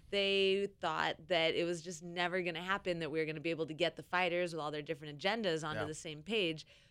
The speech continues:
Speaker 1: But to hear someone like Kobe Bryant saying, "No, we don't get along either. Like, we fight a lot, but we come together for this," I think it was a, a nice message to hear.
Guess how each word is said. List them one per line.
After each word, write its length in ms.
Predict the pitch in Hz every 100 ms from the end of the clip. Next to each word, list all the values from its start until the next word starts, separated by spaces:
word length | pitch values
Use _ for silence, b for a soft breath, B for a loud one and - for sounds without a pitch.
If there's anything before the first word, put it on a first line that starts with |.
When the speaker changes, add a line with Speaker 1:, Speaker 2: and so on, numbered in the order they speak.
| b
Speaker 1:
But 140 | 220 214
to 100 | 226
hear 220 | 254 240
someone 240 | 254 240
like 160 | 202 -
Kobe 260 | - 233 220
Bryant 400 | 190 269 262 202
saying, 280 | 208 196
"No, 160 | 240 302
we 180 | 220 277
don't 320 | 320 349 240
get 140 | 277
along 340 | 277 277 269 262
either. 460 | 294 311 220 165
Like, 240 | 151 156 160
we 100 | 233
fight 480 | - 233 240 240 -
a 100 | -
lot, 440 | 196 247 294 170 - -
but 120 | 202
we 100 | 202
come 200 | - 202
together 300 | 185 185 175
for 160 | 170 170
this," 340 | 202 165 -
I 80 | -
think 200 | 156 160
it 60 | 156
was 120 | 151
a, 120 | 147 b b b b
a 60 | 160
nice 340 | 170 170 -
message 400 | 151 147 - 127
to 80 | -
hear. 160 | 80